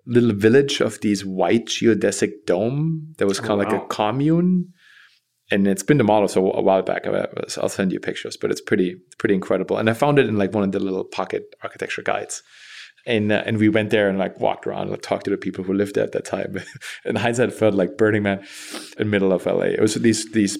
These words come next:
Speaker 1: lacy plastic shell bucket
Speaker 2: Yeah.
Speaker 1: domes.
Speaker 2: Wow.
Speaker 1: You know, the ones where there's, like, the, the round, that's not, like, the hexagon, it's actually the,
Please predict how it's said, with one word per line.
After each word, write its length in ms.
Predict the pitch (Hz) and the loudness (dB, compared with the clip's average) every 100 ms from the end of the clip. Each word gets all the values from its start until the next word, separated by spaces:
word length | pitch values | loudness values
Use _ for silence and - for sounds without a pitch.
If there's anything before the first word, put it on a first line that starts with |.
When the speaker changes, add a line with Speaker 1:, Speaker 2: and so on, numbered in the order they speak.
| - | -2
Speaker 1:
lacy 300 | 104 104 101 | 0 0 -4
plastic 560 | 98 - 110 - - 98 | -4 -4 -2 -2 -2 -2
shell 580 | - 104 95 92 92 95 - - | -2 2 2 2 0 -6 -14 -8
bucket 180 | - 104 | -2 2
Speaker 2:
Yeah. 160 | 101 107 | 4 4
Speaker 1:
domes. 640 | 104 90 92 101 - - - - | 2 0 -4 -8 -10 -12 -14 -12
Speaker 2:
Wow. 300 | 107 104 92 | -4 -2 0
Speaker 1:
You 80 | 127 | 2
know, 80 | 123 | 2
the 120 | 120 | 4
ones 280 | 117 117 113 | 2 2 2
where 220 | 107 98 | 4 4
there's, 320 | 98 104 - | 0 -6 -2
like, 160 | 104 95 | -4 0
the, 300 | 95 98 - | -2 -2 -2
the 140 | 101 | 0
round, 580 | 98 98 101 110 113 - - | 0 0 -2 -2 -2 -6 -8
that's 180 | - - | -8 -4
not, 200 | 101 95 | -4 -2
like, 160 | 95 | -2
the 80 | 101 | -2
hexagon, 520 | 107 - 123 120 127 | -4 -4 -4 -2 -2
it's 160 | 123 92 | -6 -4
actually 280 | 95 - 98 | -4 -2 -2
the, 260 | 95 - | -2 -4